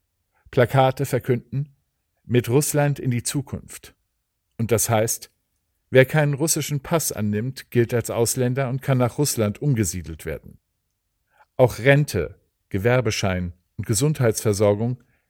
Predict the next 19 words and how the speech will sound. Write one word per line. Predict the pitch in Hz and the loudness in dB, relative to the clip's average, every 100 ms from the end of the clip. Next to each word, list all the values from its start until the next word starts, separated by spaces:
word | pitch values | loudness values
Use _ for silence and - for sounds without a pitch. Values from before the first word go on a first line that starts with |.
| _ 120 | _ 0
gibt | 127 - | 0 0
es | 131 139 | 0 2
nur | 165 | 2
noch | 170 156 | 0 -2
mit | 131 107 | -2 0
russischem | 120 - 110 123 | 0 -2 -4 -6
Pass. | - 95 - - _ _ _ _ _ | -4 -4 -4 -10 _ _ _ _ _
Schulbücher | - - 185 139 95 95 110 | -12 -4 -2 0 -2 -2 0
erscheinen | 98 98 - 113 107 107 | -2 -2 0 2 2 2
nur | 135 | 2
noch | 117 104 | 0 -2
in | 95 | -4
russischer | 101 110 - 107 | -4 -6 -8 -8
Sprache | - 123 123 98 92 - _ _ _ _ _ _ | -6 -6 -4 -4 -6 -10 _ _ _ _ _ _
und | 123 | -2
gelehrt | 113 113 123 147 - | 0 0 2 0 -2
wird | 117 127 | -6 -4
die | |
Staatspropaganda. | - 135 117 - 95 98 85 71 - - | -2 -2 -2 -6 -4 -4 -4 -8 -14 -20